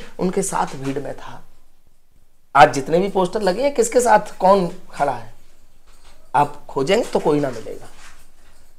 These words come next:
उसका कारण है कि आज जो मेयर का पद है या पार्षद का पद है,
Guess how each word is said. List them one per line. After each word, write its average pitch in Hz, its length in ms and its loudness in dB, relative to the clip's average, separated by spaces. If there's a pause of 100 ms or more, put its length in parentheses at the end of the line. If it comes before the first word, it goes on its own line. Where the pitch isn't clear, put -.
(320)
उसका 240 240 2
कारण 214 340 2
है 226 140 0
कि 427 440 -2 (600)
आज 214 300 4
जो 277 500 2 (120)
मेयर 170 480 6
का 180 340 -2 (180)
पद 151 180 -4
है 185 200 -6 (1080)
या 180 120 2
पार्षद 135 480 -6
का 175 140 -4
पद - 240 -6
है, - 140 -12